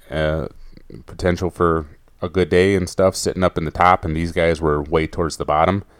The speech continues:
And he kinda said that to them, and they're just like, "Hey, no problem." He goes, "I'm not gonna be that guy, 'cause yesterday we had somebody do it to us, so we're not gonna do it." So they picked up their trolling motor and went,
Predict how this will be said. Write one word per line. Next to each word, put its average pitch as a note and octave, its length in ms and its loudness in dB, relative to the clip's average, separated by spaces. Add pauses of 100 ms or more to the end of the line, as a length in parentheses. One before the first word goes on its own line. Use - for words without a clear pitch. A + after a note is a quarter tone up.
(500)
And E2+ 100 -2
he F2+ 80 -2
kinda F2 240 0
said F2 200 0
that F#2 180 4
to G#2 100 -4
them, G2 300 0
and D#2 100 -2
they're D#2 100 0
just D#2 180 -4
like, D#2+ 160 -2 (260)
"Hey, F#2 160 2
no E2+ 180 -2
problem." E2 500 0
He F2 100 -6
goes, E2 200 0
"I'm D#2+ 140 0
not E2 160 -2
gonna E2 240 -4 (200)
be F#2 120 -2
that E2+ 240 2
guy, F2+ 180 4
'cause D#2 240 -2
yesterday E2 360 0
we E2+ 160 -2
had D#2+ 180 0
somebody E2 280 -2
do E2+ 200 2
it E2 140 0
to E2+ 120 4
us, F#2+ 180 6
so - 160 -4
we're D#2 180 0
not D#2 140 -2
gonna D#2 140 -4
do E2+ 160 2
it." F#2 160 4 (540)
So - 120 -8
they D#2+ 120 2
picked - 260 0
up E2 80 0
their E2 140 -2
trolling E2+ 300 0
motor E2+ 440 0 (360)
and D#2+ 180 -6
went, E2 220 -4